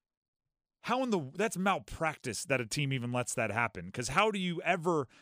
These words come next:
get to know an offense when you're constantly changing? The Bears are trying to set up Caleb Williams to have, like, kind of point five new, new <laughs> offensive coordinators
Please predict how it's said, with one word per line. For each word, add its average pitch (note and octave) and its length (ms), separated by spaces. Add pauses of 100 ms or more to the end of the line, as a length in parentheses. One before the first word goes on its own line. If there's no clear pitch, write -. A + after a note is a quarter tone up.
(120)
get E3 140
to - 60
know D#3 200
an C3 60
offense C3 460
when B2+ 120
you're A#2 100
constantly B2+ 720
changing? A2 560 (2000)
The C3+ 100
Bears F#3 340
are F#3 40
trying F3 200
to E3 60
set E3+ 180
up E3+ 100
Caleb D#3 340
Williams F3+ 440 (300)
to D3+ 100
have, D3+ 240
like, D3 380 (1040)
kind D3 160
of A#2 80 (120)
point E3 260
five D3+ 560
new, D3 380
new D3+ 260
<laughs> - 20
offensive D#3 500
coordinators C#3 680